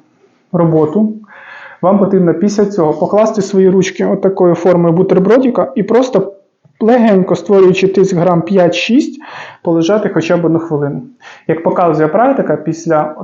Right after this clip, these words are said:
таких маніпуляцій, коли ми перезавантажуємо по прямій, а можливо по задній, по косій проекції, по спіралевідній проекції, ми не знаємо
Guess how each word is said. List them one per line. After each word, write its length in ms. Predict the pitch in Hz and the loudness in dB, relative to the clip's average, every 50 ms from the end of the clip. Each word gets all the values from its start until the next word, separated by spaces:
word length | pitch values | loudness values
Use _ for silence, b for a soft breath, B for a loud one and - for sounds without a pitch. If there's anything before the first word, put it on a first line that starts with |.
| - | -8
таких 280 | 170 165 180 160 - 160 | -6 -2 -2 -2 -2 0
маніпуляцій, 580 | 156 151 156 151 - 175 196 240 247 240 - | -2 -2 -2 0 0 2 2 2 2 0 -2
коли 180 | - - 151 156 | -2 0 0 0
ми 100 | 156 151 | 0 -2
перезавантажуємо 960 | 151 165 160 160 156 165 160 165 175 175 170 170 156 151 147 170 160 156 156 | -2 0 0 0 2 2 2 0 0 0 0 0 0 0 -2 -4 -4 -4 -4
по 160 | 151 - 170 | -2 -2 -2
прямій, 440 | 165 196 180 165 165 160 160 151 - - - | 0 0 0 2 2 0 0 -2 -6 -10 -10
а 60 | 170 | -8
можливо 400 | 156 160 156 160 165 160 156 151 | -4 -2 -2 2 2 2 2 2
по 140 | 147 - 156 | 0 0 0
задній, 360 | 156 160 165 156 151 151 - | 0 2 0 0 0 -2 -4
по 460 | - - - 170 170 170 170 165 170 - | -6 -6 -2 0 0 2 2 0 0 0
косій 400 | 175 175 170 - - 180 165 156 | -2 -4 -4 -2 -4 -4 -4 -2
проекції, 520 | 160 156 156 151 156 156 - - 170 165 | -2 -4 -4 -4 -4 -6 -8 -12 -12 -8
по 100 | - 170 | -8 -8
спіралевідній 680 | 170 - - 180 180 180 180 185 185 190 180 165 160 156 | -8 -4 -2 0 0 2 2 2 4 2 2 2 0 -4
проекції, 540 | 160 - 151 151 147 147 - - - 156 170 | -2 -4 -4 -2 -4 -4 -8 -8 -4 -2 0
ми 80 | 185 | 2
не 120 | 190 180 160 | 2 2 0
знаємо 480 | 160 160 151 151 160 180 208 233 240 | 0 0 0 0 0 0 0 -2 -2